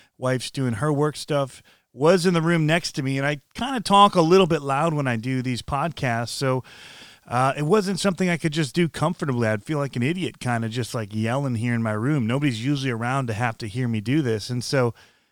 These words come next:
I don't know, maybe I just was, uh, stage fright or something, but anyway, we've got, um, the kids are out doing some stuff with their grandparents for school stuff. My wife's actually doing some phone calls downstairs,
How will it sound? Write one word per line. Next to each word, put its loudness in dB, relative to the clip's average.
I -10
don't -2
know, 2
maybe 4
I 6
just -2
was, 0
uh, 4
stage -2
fright 2
or 0
something, -4
but 2
anyway, 6
we've 0
got, 4
um, 2
the -6
kids 0
are -2
out 0
doing 0
some -6
stuff -2
with -6
their -2
grandparents 0
for -6
school -4
stuff. -6
My -4
wife's -4
actually -4
doing -2
some -4
phone 0
calls 0
downstairs, 2